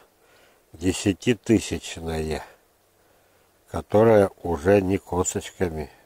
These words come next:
Косточек уже сотни тысяч. Он дал потомство в виде десятков тысяч сеянцев по всей России. Примеры я приводил. Их выращивают вполне живые люди.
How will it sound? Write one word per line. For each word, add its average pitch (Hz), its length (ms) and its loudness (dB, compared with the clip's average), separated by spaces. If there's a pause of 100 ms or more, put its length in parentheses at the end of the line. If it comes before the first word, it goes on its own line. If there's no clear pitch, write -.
(180)
Косточек - 560 -6
уже 92 180 -4
сотни - 440 -4
тысяч. - 440 -20 (1040)
Он 85 220 -12
дал 85 160 -4
потомство 110 720 -2
в 87 60 -4
виде 101 440 -2 (100)
десятков 95 720 -8
тысяч - 380 -8
сеянцев 82 680 -2
по 85 120 -4
всей 110 360 0
России. 82 560 -6
Примеры 92 480 -2
я 80 100 -6
приводил. 82 640 -12 (1200)
Их 90 240 -10
выращивают 104 540 -2
вполне 85 480 -2
живые 78 340 -6
люди. 101 340 -10